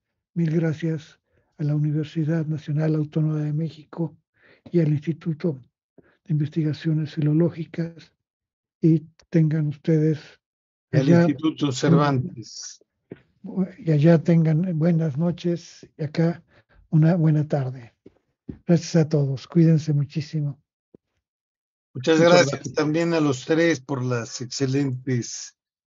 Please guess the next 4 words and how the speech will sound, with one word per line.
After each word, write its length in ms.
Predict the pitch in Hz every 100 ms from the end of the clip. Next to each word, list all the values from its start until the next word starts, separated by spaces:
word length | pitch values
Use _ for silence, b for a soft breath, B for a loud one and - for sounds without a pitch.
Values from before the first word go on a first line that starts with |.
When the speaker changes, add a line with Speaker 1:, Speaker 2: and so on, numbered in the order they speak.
| _ _ -
Speaker 2:
eh, 540 | 113 113 110 104 101 -
ponencias 600 | 120 123 135 127 123 -
que 540 | - 107 104 95 90 _ 127
hicieron 840 | - - 151 151 151 151 127 127